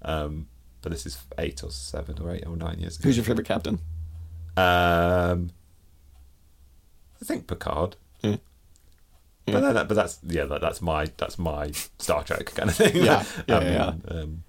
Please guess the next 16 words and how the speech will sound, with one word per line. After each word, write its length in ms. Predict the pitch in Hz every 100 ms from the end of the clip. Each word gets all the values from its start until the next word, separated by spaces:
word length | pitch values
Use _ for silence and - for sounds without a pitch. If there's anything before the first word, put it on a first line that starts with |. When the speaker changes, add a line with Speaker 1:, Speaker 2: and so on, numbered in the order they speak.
| - _ _ _ -
Speaker 2:
I 160 | 127 143
agree, 500 | 139 123 117 123 147
but 160 | 170 120
I 60 | 110
think 220 | - 240
that 100 | 107
the 80 | 196
best 320 | - - 151
Speaker 1:
although, 120 | 202
Speaker 2:
captain 380 | 160 - 143 -
Speaker 1:
although 300 | 170 170 135
Speaker 2:
is 160 | 131 135
Speaker 1:
I, 60 |
al-, 60 | 131
Speaker 2:
Sisko. 120 | - 131
Speaker 1:
although, 420 | 139 151 151